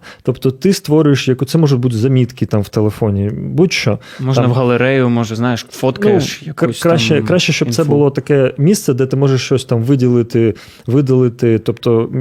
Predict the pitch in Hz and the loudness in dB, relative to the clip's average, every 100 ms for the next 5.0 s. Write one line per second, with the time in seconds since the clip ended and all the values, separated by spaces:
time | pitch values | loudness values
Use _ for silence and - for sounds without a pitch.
0 | 135 156 170 143 139 143 143 143 117 180 | 0 0 2 0 0 0 -2 -2 -2 0
1 | 139 123 143 127 113 117 113 117 131 127 | 0 0 0 0 -2 -2 -2 -4 -2 0
2 | 117 107 135 123 113 107 - 120 107 104 | 0 0 -2 0 -2 -2 -4 -2 -2 0
3 | 110 113 110 104 120 165 190 240 208 180 | 0 2 2 0 0 0 0 0 -2 -2
4 | - 123 127 131 127 120 117 - 165 220 | -2 -2 0 0 0 0 -4 -2 -2 -2